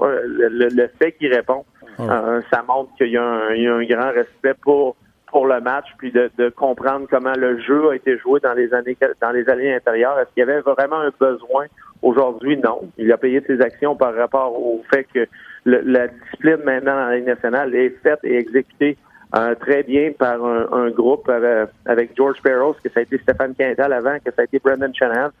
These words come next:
Speaker 1: Ce groupe-là a fait en sorte de pol-, de, de, d'être la police pour la Ligue nationale. Est-ce que Paul Byron avait besoin de, de,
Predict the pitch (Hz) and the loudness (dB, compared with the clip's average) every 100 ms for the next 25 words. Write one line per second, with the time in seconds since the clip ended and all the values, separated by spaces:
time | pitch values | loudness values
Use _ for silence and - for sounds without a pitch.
0 | - - - 127 - 147 143 147 143 143 | -20 -6 0 2 2 0 2 0 0 -2
1 | 135 120 151 - 123 - 143 - - 117 | -4 -2 -2 0 -2 0 0 0 0 2
2 | 117 113 120 123 131 131 139 139 131 - | 2 2 0 0 -2 0 -2 -2 -2 -4
3 | 151 139 135 143 131 131 127 147 - - | 0 0 0 -2 -4 -2 -2 -4 -8 -20
4 | _ 127 - 139 160 151 147 151 151 139 | _ -2 0 0 0 0 0 0 0 0
5 | 135 131 139 147 127 123 123 120 117 110 | 0 0 0 0 0 0 0 2 2 2
6 | 113 104 | 0 -2